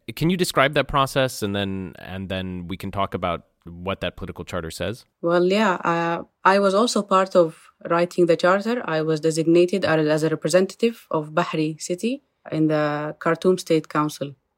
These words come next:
Speaker 2: I tell you, it was a tough process of up and down, back and forth. Uh,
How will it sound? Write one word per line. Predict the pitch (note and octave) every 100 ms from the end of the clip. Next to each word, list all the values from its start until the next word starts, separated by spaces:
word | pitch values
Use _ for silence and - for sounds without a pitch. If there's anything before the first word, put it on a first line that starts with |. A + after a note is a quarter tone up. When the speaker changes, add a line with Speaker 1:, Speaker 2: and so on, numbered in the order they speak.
| _ _ _ -
Speaker 2:
I | E3
tell | A3 A3+
you, | A#3
it | A3+
was | F#3+ F3
a | E3+
tough | G3 -
process | - F#3+ - A#3+ -
of | - D#3+ D#3 - - _ _
up | F3+ F3+ F3+
and | E3
down, | E3+ E3+ E3+ E3
back | D#3+ E3
and | E3+
forth. | D#3+ F3+ G3+ A#3 - _ _ -
Uh, | D#3+